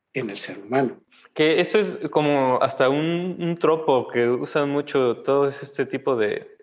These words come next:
Speaker 2: de, o no todas, pero sí muchas, eh,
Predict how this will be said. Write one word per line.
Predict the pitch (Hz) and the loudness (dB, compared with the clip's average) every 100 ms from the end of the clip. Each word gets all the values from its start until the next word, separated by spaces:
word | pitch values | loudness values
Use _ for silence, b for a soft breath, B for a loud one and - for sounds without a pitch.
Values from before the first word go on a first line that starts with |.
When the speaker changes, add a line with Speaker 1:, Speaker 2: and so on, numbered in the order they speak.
| _ _ | _ _
Speaker 2:
de, | - 113 58 50 - - - - - 120 _ _ | -8 -4 -2 -2 -2 -4 -4 -6 -10 -16 _ _
o | 135 | 2
no | 170 214 | 4 4
todas, | 190 135 - | 4 4 2
pero | 139 127 | 2 2
sí | 151 | 0
muchas, | 143 143 220 - B B B B _ | 0 0 -2 -4 B B B B _
eh, | - - | -10 -10